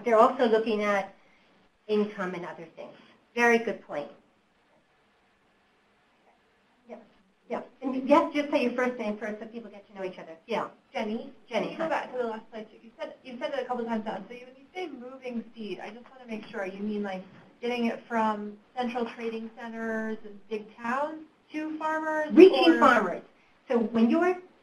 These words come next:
Speaker 1: it could be that, but when I say moving seed, and that's a good thing,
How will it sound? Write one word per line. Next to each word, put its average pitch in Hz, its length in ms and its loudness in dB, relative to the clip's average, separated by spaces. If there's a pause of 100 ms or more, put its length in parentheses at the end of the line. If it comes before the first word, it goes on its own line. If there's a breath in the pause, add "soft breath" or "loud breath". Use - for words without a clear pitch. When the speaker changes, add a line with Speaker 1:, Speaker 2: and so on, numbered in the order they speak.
(300)
Speaker 1:
it - 160 -6
could 359 200 4
be 294 120 4
that, 202 220 2
but - 160 -4
when 220 120 0
I 311 220 4
say 285 140 4
moving 247 500 6
seed, 214 400 -2 (180)
and 208 220 -2
that's 185 180 -14
a - 40 -14
good 175 220 -10
thing, 156 120 -10